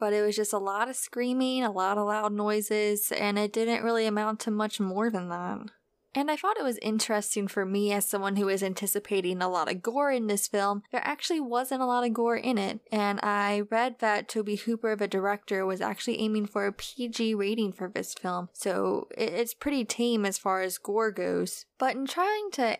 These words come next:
angle things a certain way to avoid the gore and also just the lack of effects of that time, it just didn't look very good to me. The camera would be positioned at times where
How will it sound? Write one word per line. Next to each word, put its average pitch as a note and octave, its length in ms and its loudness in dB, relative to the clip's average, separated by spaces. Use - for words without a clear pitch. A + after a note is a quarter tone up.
angle A#3+ 640 2
things A3+ 360 2
a A3+ 80 2
certain G#3+ 380 0
way G#3 380 2
to F#3 240 0
avoid C4 400 0
the C#4 80 0
gore C4 520 2
and G#3 220 0
also F#3+ 240 0
just F3+ 220 -2
the F#3 60 0
lack F3+ 280 -4
of F#3 80 -4
effects B3 400 -2
of A#3 60 -6
that A3 160 -2
time, A3+ 480 2
it G#3+ 100 -2
just - 240 -4
didn't B3+ 560 0
look G3 340 -2
very F3 260 2
good F3+ 260 0
to - 120 -6
me. F3 320 -6
The A#3+ 120 -2
camera F#4 360 4
would C#4 140 2
be A#3 240 0
positioned G#3+ 600 0
at G3 160 0
times G3 580 -4
where G3 520 0